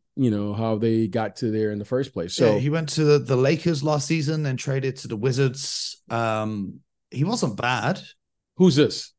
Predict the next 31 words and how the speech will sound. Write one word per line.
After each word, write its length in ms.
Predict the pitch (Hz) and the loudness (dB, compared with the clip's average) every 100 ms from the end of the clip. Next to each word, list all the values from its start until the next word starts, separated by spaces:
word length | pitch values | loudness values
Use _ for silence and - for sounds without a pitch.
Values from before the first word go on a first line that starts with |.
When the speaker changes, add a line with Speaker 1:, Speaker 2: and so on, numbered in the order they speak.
| - | -6
Speaker 2:
Kendrick 320 | 139 120 113 | -4 -2 -2
Nunn. 220 | 113 95 - _ _ - | -4 -4 -10 _ _ 2
Speaker 1:
Yes. 300 | 185 127 - - - - | 2 2 -2 -16 -12 -2
I 100 | 240 | 2
think 200 | 359 220 | 2 4
Kendrick 320 | 269 220 196 | 4 4 2
Nunn 260 | 208 202 180 | 4 4 4
is 180 | 160 | 4
a 40 | 139 | 2
good 200 | 123 156 | 2 0
fit. 300 | - 123 - _ _ _ - | 0 -4 -4 _ _ _ 0
I 80 | |
don't 160 | 233 277 | 4 6
know 80 | 240 | 6
what 220 | 175 196 | 4 2
they 160 | 190 165 | 2 2
do 180 | 156 | 2
down 280 | 147 139 135 | 0 0 0
there 120 | 131 | 0
in 100 | 127 | 0
Miami, 580 | 117 113 117 120 123 120 _ _ _ _ _ _ _ _ - | -2 -2 -4 -4 -4 -6 _ _ _ _ _ _ _ _ 2
but 180 | 160 | 2
they 280 | 127 202 226 | 6 8 6
seem 580 | - - 190 175 160 147 | 4 2 2 4 2 -2
to, 460 | 127 147 131 127 - _ _ _ _ _ _ _ _ - | 0 2 4 0 -4 _ _ _ _ _ _ _ _ -2
they 140 | 180 | -2
thrive 520 | - 131 143 123 113 | 0 0 2 2 0
with 160 | 110 - | -2 -4
players 300 | 113 98 98 | -6 -6 -6
like 180 | 95 - | -8 -6
that. 200 | 80 | -10